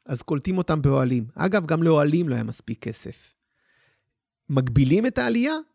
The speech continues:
כי אין מספיק אוהלים, או שאומרים, "תראו, יהודים צריכים לבוא, לא נהסס."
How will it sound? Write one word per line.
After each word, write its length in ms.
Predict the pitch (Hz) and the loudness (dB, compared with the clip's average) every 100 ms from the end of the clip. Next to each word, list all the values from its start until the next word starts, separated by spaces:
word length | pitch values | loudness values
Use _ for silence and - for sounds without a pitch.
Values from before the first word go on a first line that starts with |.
| - | -16
כי 200 | - 160 | -10 -6
אין 140 | 190 | -4
מספיק 360 | 196 - 185 - | -4 -2 -2 0
אוהלים, 420 | 143 165 302 339 - _ _ - | 0 0 -2 -6 -16 _ _ -10
או 60 | |
שאומרים, 380 | - 175 196 247 | -4 -4 -2 -4
"תראו, 300 | 208 226 285 - _ | -4 -6 -8 -12 _
יהודים 300 | 175 165 220 | -8 -6 -6
צריכים 280 | 208 202 202 | -8 -8 -6
לבוא, 320 | 175 196 240 - _ _ _ _ | -4 -2 -4 -6 _ _ _ _
לא 440 | - 165 185 202 - _ - | -4 2 2 2 -2 _ -6
נהסס." 680 | 151 143 - 131 110 - | -2 -2 -2 -4 -4 -8